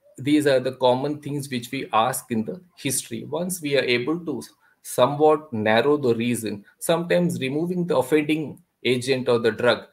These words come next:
can cause some improvement in the problem. So once all this is cleared, then we will have to go for an examination, which is the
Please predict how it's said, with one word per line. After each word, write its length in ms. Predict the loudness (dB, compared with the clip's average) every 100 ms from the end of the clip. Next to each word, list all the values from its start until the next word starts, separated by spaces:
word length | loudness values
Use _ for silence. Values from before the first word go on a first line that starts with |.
| _
can 220 | -6 -6 -4
cause 280 | -4 -4
some 240 | -2 -4 -2
improvement 640 | -4 -2 -2 0 -2 -2
in 140 | -4 -4
the 120 | -4
problem. 520 | 0 0 0 -6 -12 _ _ _ -20
So 180 | -14 -4
once 320 | -2 -2 0
all 240 | 2 2
this 220 | 2 -2
is 160 | -4 -6
cleared, 400 | -6 -6 -6 -8
then 160 | -10 -6
we 140 | -4
will 180 | -2 -2
have 260 | -2 -6
to 80 | -10
go 200 | -8 -8
for 280 | -2 -2 0
an 140 | -2
examination, 760 | -6 -2 -2 0 -4 -6 -10 -14 -12
which 220 | -10 -8
is 140 | -8
the 140 | -8